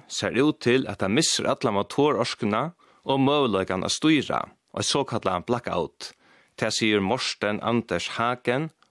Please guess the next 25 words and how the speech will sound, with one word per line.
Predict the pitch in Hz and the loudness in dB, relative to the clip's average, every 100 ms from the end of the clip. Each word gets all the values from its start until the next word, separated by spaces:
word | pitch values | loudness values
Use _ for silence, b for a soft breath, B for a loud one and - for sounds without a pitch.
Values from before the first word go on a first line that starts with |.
| _ | _
og | - 127 | -2 0
at | - | 0
det | 110 | -4
sløyere | - 104 107 101 117 | 0 2 2 2 2
i | 104 87 | 0 -2
Vestere | 110 - - 90 | -2 -2 0 0
Løkrekeldømme | 87 120 - 117 110 95 104 101 | 0 -2 0 -2 -2 0 0 0
i | - | -2
Maløy, | 90 101 107 85 - - - b b b b b | 0 2 2 0 -4 -6 -10 b b b b b
til | - 98 85 - | 0 0 0 -4
N | 104 92 | -2 -2
R | - | 0
K. | 110 82 - _ _ b b b b b b b b b b b b | 0 0 -6 _ _ b b b b b b b b b b b b
Begge | 117 139 127 | 0 0 2
skip | - 127 147 123 | 2 2 2 0
og | |
bridger | - 131 - - | 2 0 0 -2
finner | 98 104 98 | 0 0 0
nekka | 104 104 | 0 0
skeia. | 95 - 120 85 53 - - _ - | -2 0 0 0 -4 -8 -18 _ -12
Skipet | - 139 156 - 101 | -4 0 0 2 2
leker | 104 135 - 101 | 2 0 -2 0
det | 101 | 0
ikke. | 101 - - 107 - b b b b b b b | 0 -4 -6 -10 -20 b b b b b b b
Og | b | b